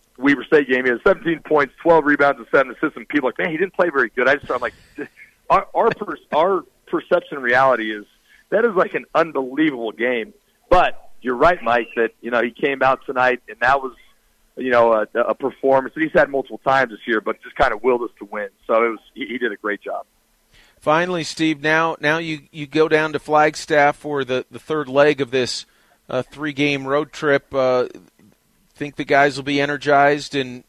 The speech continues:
Speaker 2: and feeling
Speaker 1: Oh,
Speaker 2: good
Speaker 1: yeah.
Speaker 2: Monday night?
Speaker 1: No question. Obviously, you know, you're nervous about every game, and I'm talking more so about tonight's game. I was nervous about it. Um, I think this is a good team. I've never won here until tonight. Um, and that's only, you know, our, our third try. And, and I always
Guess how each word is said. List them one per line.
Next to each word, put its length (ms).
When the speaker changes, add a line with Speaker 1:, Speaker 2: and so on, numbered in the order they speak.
Speaker 2:
and 180
feeling 340
Speaker 1:
Oh, 20
Speaker 2:
good 240
Speaker 1:
yeah. 80
Speaker 2:
Monday 280
night? 260
Speaker 1:
No 140
question. 340
Obviously, 380
you 80
know, 60
you're 160
nervous 260
about 160
every 180
game, 560
and 200
I'm 160
talking 280
more 200
so 40
about 280
tonight's 340
game. 140
I 80
was 160
nervous 260
about 240
it. 80
Um, 360
I 60
think 120
this 80
is 60
a 40
good 120
team. 160
I've 160
never 180
won 180
here 100
until 200
tonight. 400
Um, 480
and 100
that's 160
only, 240
you 80
know, 160
our, 220
our 100
third 260
try. 340
And, 120
and 100
I 100
always 120